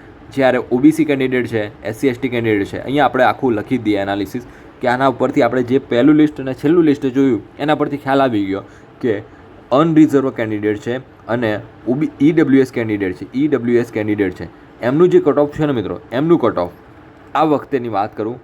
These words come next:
મારા એનાલિસિસ મુજબ જે પહેલું લિસ્ટ અને છેલ્લું લિસ્ટ જોયું એના પરથી કહું છું કે પંચ્યાસી ઉપર પ્લસ ટકા હશે ને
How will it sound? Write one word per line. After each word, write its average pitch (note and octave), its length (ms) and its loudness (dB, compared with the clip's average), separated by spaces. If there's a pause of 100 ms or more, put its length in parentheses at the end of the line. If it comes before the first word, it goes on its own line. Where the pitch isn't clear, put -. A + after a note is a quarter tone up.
(120)
મારા C#3 320 0
એનાલિસિસ B2+ 440 -4
મુજબ A#2 360 -6
જે A#2 180 -8
પહેલું C3 320 2
લિસ્ટ D3+ 240 2
અને C3 140 -4
છેલ્લું C3+ 320 0
લિસ્ટ C#3 240 0
જોયું A#2 360 2 (220)
એના C#3 180 0
પરથી C#3 260 0
કહું A2+ 200 0
છું A2+ 180 -6 (380)
કે B2+ 60 -4
પંચ્યાસી C#3 680 -2
ઉપર C3 260 0
પ્લસ B2+ 480 -2
ટકા A2+ 260 0
હશે A2 220 -6
ને F2 140 -10